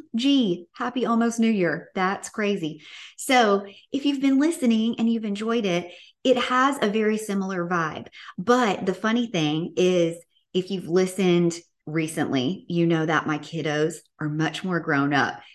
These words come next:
So it's kinda cool to go back and listen to this book that I wrote pre-pandemic when my kids were really little littles. So I have lots of different mom stories in there and lots of different ways you can, of course, get organized using my three E's philosophy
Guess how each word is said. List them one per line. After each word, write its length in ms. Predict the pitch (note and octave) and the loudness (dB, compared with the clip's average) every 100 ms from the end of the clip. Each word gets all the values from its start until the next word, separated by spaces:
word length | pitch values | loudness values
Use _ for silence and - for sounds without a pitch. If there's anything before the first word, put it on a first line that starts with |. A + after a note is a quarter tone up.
| _ | _
So 240 | - B3+ | -2 0
it's 200 | - C4 | 2 -2
kinda 380 | - - B3 C#4+ | -6 -4 -2 -2
cool 320 | - A#3+ B3 | 0 2 2
to 120 | G#3+ G#3+ | 2 0
go 200 | G3 G3 | 0 0
back 280 | G3+ G#3 | 0 -2
and 200 | G3+ F#3+ | -2 -2
listen 500 | F3+ G#3 G#3 F3+ F3 - | 0 -2 -2 -2 -2 -6
to 100 | G3+ | -4
this 180 | G3+ G3+ | -4 0
book 240 | C4 C#4 G#3+ | 0 0 -2
that 100 | F#3+ | -2
I 100 | F#3 | 2
wrote 300 | F#3 - - | 2 0 -2
pre-pandemic 920 | A3 G#3+ G#3+ F3 E3+ G3 F#3+ E3 - - - _ | -4 -2 0 0 0 0 2 0 -2 -16 -20 _
when 140 | G#3 G3+ | -2 0
my 100 | G#3+ | -2
kids 400 | - B3 A#3+ A3 | -2 -2 -2 0
were 140 | A#3 | 0
really 500 | A3 A3+ B3 C4 B3+ | 0 0 0 0 0
little 340 | A#3 A3+ G#3+ | 0 -2 -2
littles. 460 | G#3 G3+ F3+ - - - - - | -2 -2 -2 -6 -10 -16 -20 -2
So 140 | A#3+ | 2
I 40 | |
have 140 | A3+ A3 | 2 2
lots 460 | G#3 G#3+ C4+ - | 2 4 4 4
of 80 | A#3 | -2
different 320 | A3 G#3+ F#3+ | -2 -2 0
mom 320 | F3 F3+ F#3 F#3 | 2 2 2 0
stories 480 | - E3 D#3 E3 | 0 2 2 0
in 180 | - E3 | -2 -2
there 320 | D#3+ D3+ D3 - | 0 0 -2 -2
and 200 | G3+ G#3+ | -4 -2
lots 380 | A3 A3+ - - | 0 0 -2 -6
of 140 | A3 | -6
different 300 | G3+ G3+ - | -4 -6 -2
ways 260 | F3 F3 F3 | 0 0 -2
you 80 | |
can, 100 | F3+ | -4
of 160 | D#3+ - | -4 -6
course, 320 | - G#3 G#3 | -2 -2 0
get 180 | - - | -2 0
organized 440 | F3+ E3+ D#3+ D#3+ | 2 2 0 0
using 220 | E3+ E3+ E3+ | -2 0 0
my 120 | E3 | -2
three 220 | E3+ E3+ | -2 -2
E's 260 | - E3 - | -2 -4 -2
philosophy 720 | E3+ D#3+ E3+ F3 D#3 D3+ | 0 0 -2 -6 -4 -6